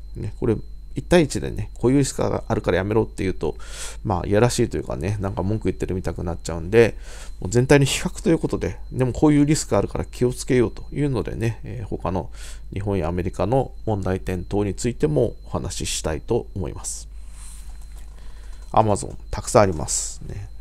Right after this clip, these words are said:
たくさんありすぎて、こう、字が細かくなっちゃうんですけど、この下に書いてありますけど、まず、まあ、実質的な比較としてはね、やはり日本に住んでるんで、日本Amazon。ね。まあ、日本Amazon、昔は良かったですけど、今ははっきり言ってね、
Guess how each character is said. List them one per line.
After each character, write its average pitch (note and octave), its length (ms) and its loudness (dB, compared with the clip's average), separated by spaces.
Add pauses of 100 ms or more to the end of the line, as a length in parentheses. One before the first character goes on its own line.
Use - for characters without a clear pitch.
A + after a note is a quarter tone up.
た G#2 100 -4
く - 60 -8
さ - 100 0
ん A2 40 2
あ - 40 0
り G2+ 40 -2
す - 120 -6
ぎ - 100 -6
て、 - 60 -6
こ - 120 -6
う、 - 40 -6
字 G#2 100 -4
が G2 100 -2
細 G2 220 0
か A2+ 100 -2
く F#2+ 120 -2
な F2 80 0
っ - 80 -6
ち - 80 -6
ゃ D2 60 0
う C#2 40 -4
ん A#1+ 80 -8
で G#1+ 60 -8
す - 100 -6
け - 80 -6
ど、 C#2 220 -4 (100)
こ C#2 80 -4
の C#2 120 -6
下 - 220 -2
に F#2 140 -4
書 F#2 100 2
い F2+ 60 0
て - 80 -12
あ - 40 -6
り D#2 80 -6
ま - 120 -8
す - 100 -6
け - 120 -10
ど、 - 180 -2 (560)
ま E3+ 140 8
ず、 C3+ 160 2 (280)
ま C#3 140 6
あ、 A2+ 40 8
実 A#2 220 4
質 - 40 2
的 D#3+ 160 4
な E3 80 8
比 D#3 80 0
較 - 200 4
と D#3+ 100 0
し - 100 0
て - 80 0
は - 120 0
ね、 B2+ 300 4
や D3 120 -2
は C3 140 2
り A2 140 2
日 G2+ 120 2
本 B2 200 2
に G2+ 80 0
住 F2+ 200 -2
ん G2 40 -2
で G2 80 0
る F2 100 -2
ん D2+ 60 -4
で、 C2+ 100 -4
日 F#2 100 0
本 G#2+ 300 4
Amazon。 G2+ 320 2 (600)
ね。 - 160 -6 (1160)
ま C#3 140 6
あ、 C3 60 8
日 A#2 100 6
本 C#3 160 10
Amazon、 C#3 340 10
昔 A2 380 4
は C3 140 12
良 B2 80 12
か C#3+ 100 10
っ - 120 6
た F#2+ 100 6
で E2 80 -2
す - 120 -4
け F#2 140 2
ど、 F#2 300 2 (100)
今 D3 220 2
は - 80 2
は - 160 -8
っ - 100 -6
き - 120 -4
り - 80 -8
言 G#2+ 100 2
っ - 20 -2
て F2 60 2
ね、 F#2+ 140 2